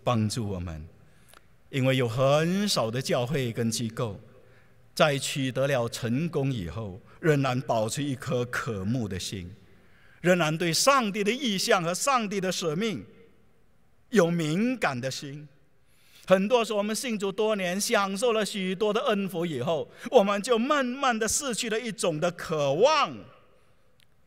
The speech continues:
以前我们渴望不要错失了上帝下一个带领、另一步的指引，但是我们现在却是渴望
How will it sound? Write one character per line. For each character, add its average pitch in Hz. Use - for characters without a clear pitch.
以 262
前 254
我 262
们 277
渴 240
望 269
不 285
要 269
错 285
失 269
了 180
上 277
帝 233
下 277
一 269
个 233
带 226
领、 160
另 311
一 285
步 269
的 208
指 175
引， 98
但 147
是 110
我 135
们 131
现 143
在 135
却 135
是 127
渴 107
望 113